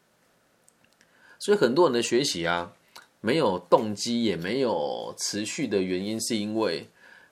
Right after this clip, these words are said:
并不理解自己的需求是什么，并不理解自己的需求是什么。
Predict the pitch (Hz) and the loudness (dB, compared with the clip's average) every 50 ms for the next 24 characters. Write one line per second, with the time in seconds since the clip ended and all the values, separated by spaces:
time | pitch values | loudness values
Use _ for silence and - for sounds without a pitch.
0 | _ - 220 208 165 151 165 185 165 127 143 165 131 113 92 87 - 127 104 - | _ -4 -2 0 0 2 2 2 2 2 0 -2 -2 -2 -2 -2 -2 -4 -4 -4
1 | - - - - 107 110 107 - - 64 - - - - - - - - - - | -4 -6 -6 -6 -8 -6 -8 -8 -8 -8 -8 -8 -8 -8 -8 -8 -8 -10 -12 -18
2 | - - - - - _ _ _ _ _ _ _ _ _ _ _ _ _ _ _ | -20 -20 -20 -20 -20 _ _ _ _ _ _ _ _ _ _ _ _ _ _ _
3 | _ _ _ _ _ _ _ _ - 180 170 165 175 143 120 117 120 117 107 92 | _ _ _ _ _ _ _ _ -2 0 2 4 2 2 2 0 0 0 0 0
4 | 110 117 101 90 - - 101 95 - 85 85 - 101 - - - - - - - | 2 0 0 0 0 -4 -6 -6 -6 -8 -10 -10 -10 -10 -12 -12 -14 -18 -20 -20